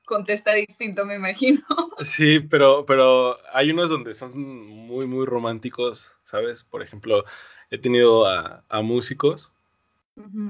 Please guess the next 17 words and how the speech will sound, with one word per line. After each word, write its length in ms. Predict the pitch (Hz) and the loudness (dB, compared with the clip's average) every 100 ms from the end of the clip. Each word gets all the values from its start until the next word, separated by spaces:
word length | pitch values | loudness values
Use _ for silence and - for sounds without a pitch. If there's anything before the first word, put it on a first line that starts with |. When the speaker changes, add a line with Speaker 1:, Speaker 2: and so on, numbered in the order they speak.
| - | -4
Speaker 2:
y 140 | 117 | -4
es 80 | - | -2
así 160 | - | -4
de 120 | 104 101 | -4 -4
que, 140 | 95 | -4
ah, 480 | - - 104 98 101 | -2 -2 0 -2 -4
me 80 | 104 | -10
enamoré 760 | 107 110 113 117 120 120 113 113 | -10 -8 -2 2 2 0 -2 -4
del 600 | 113 107 104 101 98 - | 0 2 2 0 -6 -6
piano, 560 | 110 104 104 104 95 | 2 4 4 0 -6
¿no? 280 | 98 107 165 | -10 -10 -6
Y 580 | 123 98 98 117 117 - | -4 -6 -10 -14 -16 -12
tal. 320 | - 113 127 - - - - _ _ _ | -4 -4 -4 -14 -20 -20 -20 _ _ _
Entonces 380 | _ 120 117 127 | _ -4 -2 -4
está, 500 | - - 117 123 123 | -2 4 6 6 2
está 180 | 113 120 | -2 -6
interesante. 640 | 120 117 110 117 110 90 | -6 -4 -4 -6 -6 -8